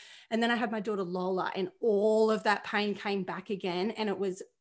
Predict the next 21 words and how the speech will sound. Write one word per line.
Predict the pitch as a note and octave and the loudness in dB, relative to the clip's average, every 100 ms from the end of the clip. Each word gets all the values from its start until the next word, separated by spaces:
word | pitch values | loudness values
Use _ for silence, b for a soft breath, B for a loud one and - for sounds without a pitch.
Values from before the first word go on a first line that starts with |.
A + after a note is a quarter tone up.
| _ _ - | _ _ -12
the | F3+ G#3+ | -4 -4
same | - A#3 G#3+ G#3+ | -2 2 2 2
situation, | G3+ G#3+ - G3 G3 G#3 | -2 -6 -4 -2 -2 -4
but | G3 | -6
I | F#3 | -6
went | G3 | -6
and | G3 | -8
saw | - G3+ F#3 G3+ D#4+ F4+ b b b - | -6 -4 0 0 0 -4 b b b -4
a | F3 F#3+ F4 | 0 0 2
physio | E4 D4 G#3+ G#3+ F4 E4+ - - | 4 6 4 4 2 -2 -8 -4
who | A#3 G#3+ G3+ G3 | 2 4 4 2
guided | F#3+ F3 G3 | 0 0 0
me | F#3+ | -2
to | F#3+ F#3 | -4 -6
a | |
safe | F3+ D#3+ F3+ | -6 -8 -8
return | F#3 F3+ F3 | -10 -6 -6
back | - - | -8 -10
to | F#3 | -8
running. | G#3+ A3+ G#3 D#3+ - | -4 -2 -2 -6 -4
And | G3+ G3 G3 | -2 0 -2